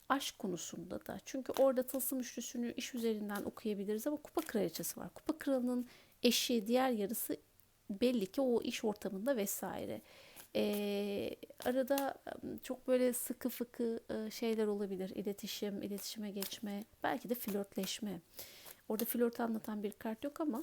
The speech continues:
içimden geldi söyleyeyim. <laughs> Tılsım şövalyesine bakalım mı? Hadi bakalım.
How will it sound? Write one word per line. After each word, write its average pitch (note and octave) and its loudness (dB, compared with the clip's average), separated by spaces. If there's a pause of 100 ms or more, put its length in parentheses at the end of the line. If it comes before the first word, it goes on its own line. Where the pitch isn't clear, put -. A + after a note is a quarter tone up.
içimden - -6
geldi - -10
söyleyeyim. - -6 (200)
<laughs> G3+ -4 (460)
Tılsım E4+ 2
şövalyesine B3+ 4
bakalım D4 2
mı? G3+ -2
Hadi C4 4
bakalım. G#3+ 2